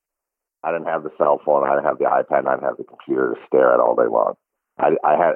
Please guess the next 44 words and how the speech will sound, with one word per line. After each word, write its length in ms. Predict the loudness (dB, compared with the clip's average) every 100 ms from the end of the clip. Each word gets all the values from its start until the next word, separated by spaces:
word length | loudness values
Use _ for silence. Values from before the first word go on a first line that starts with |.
| -2
you 60 |
know, 140 | -2 -2
I, 100 | -2
when 380 | -4 -6 -4 0
my 160 | 0
parents 300 | 0 0 0
were 60 | -2
divorced 280 | 0 0 -2
in 80 | -2
third 220 | -2 2
grade, 180 | 2 4
I 40 |
went 180 | 2 0
and 120 | -2
lived 120 | -2
with 80 | -10
my 60 | -6
grandparents. 540 | -2 -2 -2 -4 -4 0
I 120 | 0
lived 200 | 0 -2
in 80 | -2
a, 140 | -2 -2 -6 -2
over 180 | 0 0
the 120 | -2
summer, 220 | 0 0
I 160 | 2 0 -4 _ _ _
was 160 | -6 -6
in 60 | -2
third 180 | -2 -2
and 80 |
fourth 240 | -2 -2 0
grade, 160 | -2
and 80 | 0
I 60 | 0
was 100 | -2 -2
talking 280 | -2 -2 -6
to 100 | -6 -2
seventy 280 | -2 -2
and 80 | -8
eighty 180 | -8 -4
year 120 | -2
old, 120 | -2 -4 -12 _ _ _
you 60 | -6
know, 260 | -4 -6